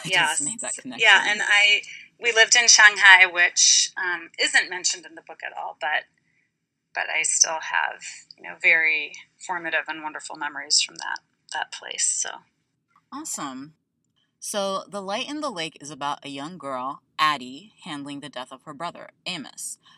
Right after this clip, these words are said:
Speaker 2: But it's also about her investigating the possible pollution of a local lake,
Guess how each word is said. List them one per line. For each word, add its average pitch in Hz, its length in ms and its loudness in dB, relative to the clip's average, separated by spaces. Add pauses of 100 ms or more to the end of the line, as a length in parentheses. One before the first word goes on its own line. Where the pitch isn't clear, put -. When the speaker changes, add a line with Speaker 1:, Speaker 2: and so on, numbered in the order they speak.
(160)
Speaker 2:
But 190 100 -8
it's 220 200 -12
also 254 380 -8
about 185 320 -8
her 156 340 -8
investigating 143 800 -14
the - 80 -20
possible 170 480 -14
pollution 135 540 -14
of - 140 -20
a 127 60 -14
local 120 400 -18
lake, - 320 -20